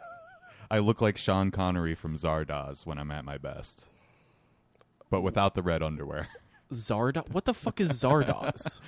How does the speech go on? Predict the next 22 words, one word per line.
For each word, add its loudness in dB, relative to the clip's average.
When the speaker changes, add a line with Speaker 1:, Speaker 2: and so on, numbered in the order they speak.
Speaker 1:
<laughs> -14
Zardoz 6
is -4
a 2
science 2
fiction -2
movie -2
Speaker 2:
Oh, -10
Speaker 1:
from -4
Speaker 2:
boy. -6
Speaker 1:
nineteen -4
seventy, -6
mm, -2
three, -2
two, 0
Speaker 2:
Mm-hmm. -8
Speaker 1:
starring 2
Sean -2
Connery. -4
Speaker 2:
Okay. -6
And -6
he -6